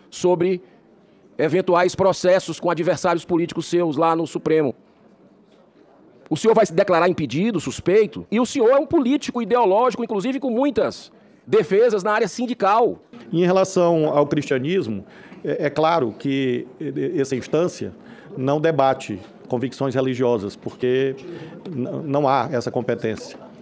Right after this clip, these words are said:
Speaker 2: Eu quero apenas aproveitar a sua pergunta para agradecer a todos os cardeais, arcebispos, bispos, padres, freiras, irmãos e irmãs de fé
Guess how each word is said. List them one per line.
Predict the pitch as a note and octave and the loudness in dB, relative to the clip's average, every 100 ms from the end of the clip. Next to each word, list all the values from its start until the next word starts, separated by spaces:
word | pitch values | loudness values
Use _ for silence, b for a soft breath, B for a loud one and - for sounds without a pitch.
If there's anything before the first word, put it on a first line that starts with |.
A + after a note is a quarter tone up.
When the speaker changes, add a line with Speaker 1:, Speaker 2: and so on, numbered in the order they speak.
| - B2 | -10 -4
Speaker 2:
Eu | C3 | -2
quero | C#3+ D3 | 0 0
apenas | C#3+ E3+ E3 | 0 0 -2
aproveitar | E3 C#3 C3+ B2+ B2 | -2 -2 0 0 -2
a | |
sua | - | -2
pergunta | A2 A#2+ B2 C#3+ | -4 -4 -4 -6
para | C3+ D3 | -4 -2
agradecer | D3+ D3+ D3+ - C3+ A2+ | -2 -2 -4 0 -2 -2
a | A2+ | -6
todos | - D3 D#3 C3+ | -2 -2 -2 -6
os | B2+ - | -8 -4
cardeais, | C3 B2+ B2 C3 A#2+ - - - | -2 0 2 2 0 -6 -16 -10
arcebispos, | C3 - A2 A#2+ C3+ - - G2+ F2+ | -8 -4 -4 -2 -2 -4 -8 -10 -8
bispos, | G2+ C#3 - - - - | -4 -4 -6 -16 -18 -18
padres, | - C#3 C3+ G#2+ G2 - B B - | -4 0 0 -2 -8 -14 B B -2
freiras, | D3 D3 A2+ G2+ | 2 2 2 0
irmãos | A#2 B2 D#3 D#3 C3 | -2 0 0 0 -2
e | |
irmãs | B2 C3 C3 | -2 -2 -2
de | G#2 | -4
fé | - C#3+ | -2 -2